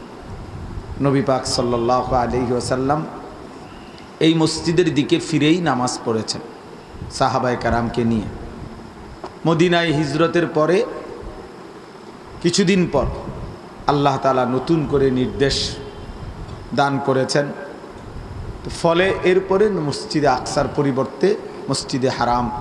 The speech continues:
বাইতুল্লাহ, আল্লাহর ঘর কাবা, সেইটা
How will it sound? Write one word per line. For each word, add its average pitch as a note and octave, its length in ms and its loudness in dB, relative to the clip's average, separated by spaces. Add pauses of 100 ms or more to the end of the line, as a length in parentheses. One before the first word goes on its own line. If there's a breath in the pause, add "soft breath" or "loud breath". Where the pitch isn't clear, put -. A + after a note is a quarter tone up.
(220)
বাইতুল্লাহ, C#3+ 500 2
আল্লাহর A#2+ 300 -2
ঘর B2 300 -2
কাবা, B2 380 2 (920)
সেইটা D#3+ 500 4